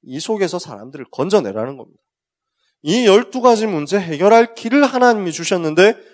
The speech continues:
이 완전 복음을 보고 하나님의 절대 명령이라고 합니다. 하나님의 절대적인 명령이에요. 창세기 삼 장 속에 있는 사람들을 살리기 위해서 창세기 삼 장 십오 절,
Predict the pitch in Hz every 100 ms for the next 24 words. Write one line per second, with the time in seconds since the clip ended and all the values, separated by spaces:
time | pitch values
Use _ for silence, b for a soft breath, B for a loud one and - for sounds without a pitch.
0 | b 139 170 151 107 110 123 196 208 -
1 | 202 262 254 226 156 151 254 - _ -
2 | 233 202 139 127 156 - 143 - 180 175
3 | 113 110 120 165 175 160 139 107 95 101
4 | _ _ _ _ _ _ - 233 233 190
5 | 165 120 - 156 226 294 277 269 262 190
6 | 120 147 165 127 113 b b b - 240
7 | 247 285 285 277 220 214 277 285 - 302
8 | 285 240 226 262 240 190 220 247 226 -
9 | 269 247 196 165 190 - b _ - 190
10 | 262 254 247 185 233 240 262 269 220 117